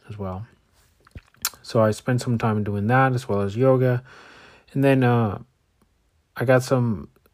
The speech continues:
time with, uh, studying for the project, uh, management exam.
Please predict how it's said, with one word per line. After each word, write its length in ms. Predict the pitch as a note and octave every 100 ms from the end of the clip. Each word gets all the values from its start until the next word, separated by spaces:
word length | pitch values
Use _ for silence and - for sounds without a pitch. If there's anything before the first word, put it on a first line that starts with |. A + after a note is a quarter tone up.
| _
time 380 | - D3+ D3+ C#3+
with, 360 | B2 A2+ - -
uh, 400 | G#2 G2+ G2 F#2+ -
studying 500 | - C3 B2 A#2+ A#2
for 300 | - G#2+ G2+
the 400 | G2+ F#2 F#2+ F#2 F#2+ _ _ _ _ _ _ _ _ _
project, 480 | - B2+ B2+ B2 -
uh, 320 | G#2+ G2+ G2+
management 460 | G#2+ B2+ B2+ B2
exam. 520 | A2+ - C#3 C#3+ C#3+